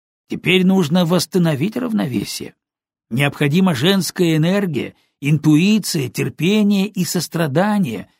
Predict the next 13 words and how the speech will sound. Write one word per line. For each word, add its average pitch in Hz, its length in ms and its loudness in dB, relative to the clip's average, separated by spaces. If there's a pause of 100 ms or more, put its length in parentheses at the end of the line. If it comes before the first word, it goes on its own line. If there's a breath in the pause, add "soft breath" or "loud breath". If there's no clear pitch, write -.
(260)
Необходимы 151 600 2
присущие 175 680 0
женщине 185 640 0 (280 soft breath)
глубокое 151 640 2
осознание 139 1200 -2 (260 soft breath)
и 120 120 -6
тонкая 156 560 2
чувствительность 190 1080 -2 (200)
в 135 100 -4
использовании 151 800 -2
человеческого 165 1120 -4
опыта. - 600 -8 (920)
Да, 185 300 -4